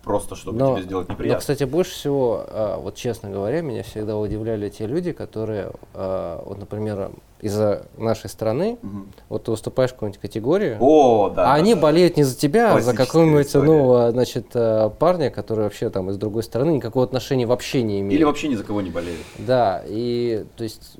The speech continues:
Speaker 2: не, ну, вообще никого, ну, ты, пожалуйста, это нормальная
Speaker 1: Нет, так а
Speaker 2: история.
Speaker 1: есть те, кто,
Speaker 2: Ну,
Speaker 1: э,
Speaker 2: просто
Speaker 1: хейтят
Speaker 2: смотрят.
Speaker 1: своих,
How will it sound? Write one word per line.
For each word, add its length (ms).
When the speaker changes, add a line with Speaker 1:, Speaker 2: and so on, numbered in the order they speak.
Speaker 2:
не, 220
ну, 100
вообще 260
никого, 320
ну, 320
ты, 80
пожалуйста, 680
это 200
нормальная 440
Speaker 1:
Нет, 160
так 80
а 60
Speaker 2:
история. 160
Speaker 1:
есть 160
те, 120
кто, 540
Speaker 2:
Ну, 160
Speaker 1:
э, 20
Speaker 2:
просто 280
Speaker 1:
хейтят 180
Speaker 2:
смотрят. 180
Speaker 1:
своих, 540